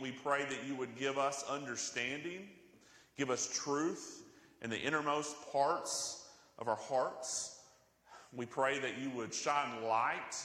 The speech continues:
into our soul today. I pray, Lord, that you would give us a deeper walk with Christ because of this, or someone come into a relationship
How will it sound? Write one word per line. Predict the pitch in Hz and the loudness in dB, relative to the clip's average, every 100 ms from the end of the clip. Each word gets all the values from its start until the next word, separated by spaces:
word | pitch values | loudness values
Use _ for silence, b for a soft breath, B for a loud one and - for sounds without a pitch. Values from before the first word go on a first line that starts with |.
| - | -8
into | 127 120 131 110 | -10 -8 -4 0
our | 107 | 0
soul | 110 - 117 131 135 | 0 0 2 2 0
today. | 139 123 127 165 - - - - B B B B B | 0 2 2 0 -6 -14 -20 -20 B B B B B
I | 107 | -4
pray, | - 123 127 120 120 120 | 2 2 2 -4 -8 -2
Lord, | 131 139 143 | 2 2 2
that | 117 104 101 - - - | 2 4 2 -2 -12 -10
you | 127 | -6
would | 127 120 113 | -2 -2 2
give | 143 135 | 2 4
us | 123 120 - - - B B B | 2 2 -4 -6 -10 B B B
a | 113 | -4
deeper | 117 117 156 151 135 | -2 0 0 2 0
walk | 120 127 127 - | 4 4 4 0
with | 107 - - | -8 -10 -4
Christ | 104 98 101 - - - - - | -2 -2 -4 -6 -8 -12 -18 -10
because | 107 131 107 | -4 -2 -2
of | 104 95 | -4 -4
this, | 101 98 - | -2 -2 -4
or | 120 123 113 90 - - | 0 2 2 -4 -14 -10
someone | - 160 156 139 127 | 0 2 2 -2 -2
come | 156 143 | 0 0
into | 131 123 139 117 | 0 -4 -2 0
a | |
relationship | 113 113 113 127 165 - 113 - 107 92 | 2 0 2 2 2 -2 -4 -4 -2 -2